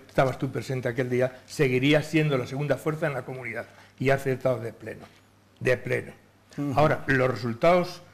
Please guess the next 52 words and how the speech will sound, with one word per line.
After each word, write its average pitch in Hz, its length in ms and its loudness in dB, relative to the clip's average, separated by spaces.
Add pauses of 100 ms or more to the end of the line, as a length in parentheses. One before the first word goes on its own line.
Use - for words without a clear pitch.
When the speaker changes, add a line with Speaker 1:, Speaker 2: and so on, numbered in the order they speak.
(180)
Speaker 1:
que 143 120 2
tiene 175 260 2
el 160 100 0
psoe 175 440 2 (360)
es 135 160 -2
que - 80 4
hace 156 160 2
una 160 140 2
candidatura 160 680 2
para 120 260 4
ganar 156 580 0
y 120 80 -4
saca 156 220 -2
un 147 100 0
diputado 113 360 -4
más, - 300 -14 (220)
nada 131 260 -2
más. 110 260 -10 (440)
Luego 120 180 -2
el 113 60 -8
psoe 147 340 0
ha 135 200 2
perdido. - 460 -8
Speaker 2:
Bueno. 101 400 -8 (520)
Speaker 1:
Bueno, 160 280 2
eh, 160 260 2 (220)
aquí 151 240 2
siempre, 220 560 2 (200)
eh, 156 560 6
Speaker 2:
Pero 160 220 8
uno 226 140 8
es 226 60 8
más 220 260 4
alto, 220 340 6
es 208 80 2
más 196 140 4
bajo, 208 120 6
Speaker 1:
sí, 220 120 4
tú, 214 40 4 (120)
Speaker 2:
depende 208 260 6
con 185 140 6
quién 208 140 4
Speaker 1:
sí, 220 40 6
Speaker 2:
se 190 80 6
Speaker 1:
sí, 208 60 4
Speaker 2:
compare, 185 340 6
Speaker 1:
son 214 140 6
más 226 100 6
Speaker 2:
pero 220 120 8
el 196 60 6
P - 20 -6
P - 40 4